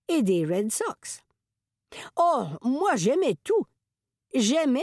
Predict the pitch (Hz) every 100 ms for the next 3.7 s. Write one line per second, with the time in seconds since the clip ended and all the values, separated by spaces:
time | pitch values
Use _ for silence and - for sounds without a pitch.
0 | 466 214 170 202 330 185 175 190 196 302
1 | 480 381 _ _ _ _ _ 156 - 196
2 | 165 143 - 160 - 240 135 143 151 208
3 | 165 156 160 180 190 135 185